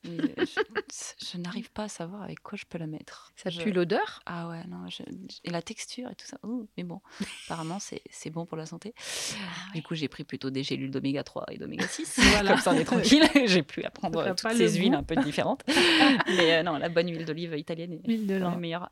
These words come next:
Speaker 1: Euh... Ouais, l'huile de lin. <laughs> Mais à contrario, je peux pas me passer de poivre, par exemple.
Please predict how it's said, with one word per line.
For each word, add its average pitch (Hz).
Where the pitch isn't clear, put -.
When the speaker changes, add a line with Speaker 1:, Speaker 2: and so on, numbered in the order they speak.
Speaker 1:
Euh... 175
Ouais, 196
l'huile 202
de 196
lin. 190
<laughs> -
Mais 190
à 190
contrario, 202
je -
peux 208
pas 208
me 220
passer 220
de 202
poivre, 190
par -
exemple. 175